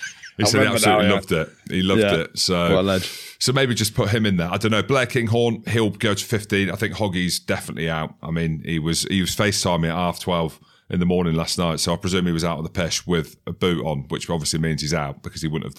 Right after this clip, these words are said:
Speaker 1: done that.
Speaker 2: That's good.
Speaker 1: That's booty scootin'. I didn't answer at half twelve. I was like, "Hoggy," I texted him this morning. I said,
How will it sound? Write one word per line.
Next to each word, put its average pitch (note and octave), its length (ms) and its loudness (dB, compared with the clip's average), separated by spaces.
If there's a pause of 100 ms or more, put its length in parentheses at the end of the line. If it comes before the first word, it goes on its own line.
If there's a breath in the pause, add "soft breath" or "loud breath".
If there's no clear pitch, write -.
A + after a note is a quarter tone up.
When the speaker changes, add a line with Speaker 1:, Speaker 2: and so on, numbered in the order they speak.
Speaker 1:
done C#2+ 80 -2
that. C#2+ 200 -4
Speaker 2:
That's F#2+ 160 -4
good. F3 260 4
Speaker 1:
That's G2 180 0
booty C#3 280 -2
scootin'. B2 680 0 (120 loud breath)
I G#2 60 -2
didn't A2 200 0
answer G#2 380 0
at E2+ 40 2
half F2+ 240 0
twelve. F2 220 2
I - 20 0
was E2 100 0
like, E2+ 120 0
"Hoggy," F#2+ 460 -2
I E2 40 -6
texted - 280 -2
him F2+ 40 -2
this F2 140 -2
morning. F2 340 0
I D#2+ 40 -6
said, E2+ 240 -2